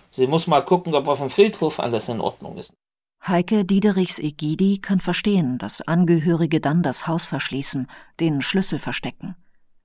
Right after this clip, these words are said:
Speaker 2: Sie wissen sich in ihrer Not nicht anders zu helfen. Die Geriaterin betreut Demenzkranke, die mitten in der Nacht Kartoffeln aufsetzen und den Herd vergessen.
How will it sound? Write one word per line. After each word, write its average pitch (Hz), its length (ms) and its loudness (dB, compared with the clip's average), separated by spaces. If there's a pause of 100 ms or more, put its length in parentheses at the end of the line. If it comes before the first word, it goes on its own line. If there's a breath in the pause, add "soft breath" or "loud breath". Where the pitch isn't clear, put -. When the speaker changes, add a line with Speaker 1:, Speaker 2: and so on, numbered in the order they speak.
(280)
Speaker 2:
Sie 185 240 2
wissen 226 260 4
sich 214 180 2
in 208 120 4
ihrer 196 240 2
Not 185 400 2
nicht 190 200 2
anders 190 340 0
zu 196 120 -2
helfen. 185 480 -4 (880)
Die 190 160 6
Geriaterin 190 920 4
betreut - 480 -2
Demenzkranke, 170 880 0
die 165 160 -4
mitten 180 320 2
in 175 140 0
der 170 120 2
Nacht 175 240 -2
Kartoffeln 185 540 -2
aufsetzen 160 560 0 (220 loud breath)
und 180 180 0
den 170 100 4
Herd 190 220 2
vergessen. - 520 -10